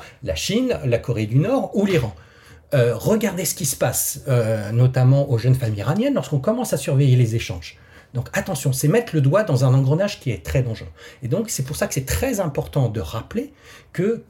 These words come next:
comme on ne peut pas surveiller les échanges sur ce type de plateforme, et donc on doit être très vigilant, euh, sur, et que donc du coup il faut faire preuve de pédagogie, comme ça a été très bien dit,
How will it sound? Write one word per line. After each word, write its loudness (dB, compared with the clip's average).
comme 2
on 6
ne 6
peut 0
pas -6
surveiller 0
les -6
échanges -2
sur -10
ce -8
type -10
de -12
plateforme, -6
et -2
donc 0
on 6
doit 6
être -6
très 0
vigilant, 0
euh, -6
sur, 0
et 0
que 2
donc 4
du 2
coup -4
il -6
faut 0
faire 0
preuve -2
de -4
pédagogie, 0
comme 2
ça -2
a -2
été -8
très 0
bien 4
dit, 2